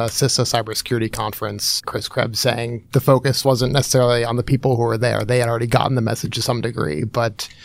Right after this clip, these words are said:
being able to take that message and send it out to the agencies, the companies, the, the stakeholders who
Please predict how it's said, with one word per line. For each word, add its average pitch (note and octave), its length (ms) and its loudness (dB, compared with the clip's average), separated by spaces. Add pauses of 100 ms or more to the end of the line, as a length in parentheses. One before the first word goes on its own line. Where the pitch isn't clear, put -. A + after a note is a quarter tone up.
(340)
being D3+ 160 8
able B2 180 4
to - 80 -6
take C3 120 2
that B2+ 180 0
message B2+ 360 2
and A#2 140 2
send B2 160 4
it A#2 80 0
out A#2+ 240 4
to A2+ 400 2
the B2+ 160 2
agencies, A#2 560 2
the A#2 80 -4
companies, A2 640 -2
the, A2+ 220 0
the A#2 100 -2
stakeholders A#2 720 2
who A2+ 420 0